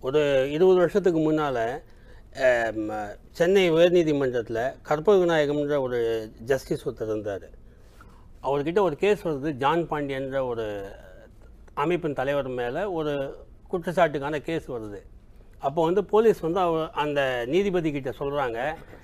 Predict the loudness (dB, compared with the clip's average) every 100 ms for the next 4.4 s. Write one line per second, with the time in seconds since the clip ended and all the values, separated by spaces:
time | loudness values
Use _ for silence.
0 | -4 0 2 2 2 2 2 2 0 0
1 | -2 -4 -6 -6 -8 -12 -20 -20 -20 -20
2 | -20 -20 -20 -10 -8 -4 -4 -4 -10 -18
3 | -14 -8 -4 2 2 2 -2 -4 -4 -4
4 | -4 -4 -4 -4